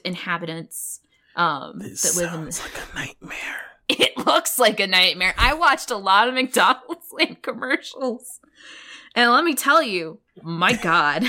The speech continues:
Speaker 1: <laughs>
Speaker 2: It sounds like a fever dream.
Speaker 1: Yeah.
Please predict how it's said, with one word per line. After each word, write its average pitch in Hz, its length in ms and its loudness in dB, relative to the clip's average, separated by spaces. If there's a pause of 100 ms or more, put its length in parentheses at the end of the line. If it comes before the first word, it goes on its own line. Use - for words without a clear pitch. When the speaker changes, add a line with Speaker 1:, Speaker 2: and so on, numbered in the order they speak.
Speaker 1:
<laughs> - 80 -18
Speaker 2:
It - 180 4
sounds - 540 -2
like 214 140 2
a 202 100 -4
fever 196 480 -2
dream. - 480 -10 (1200)
Speaker 1:
Yeah. 214 360 2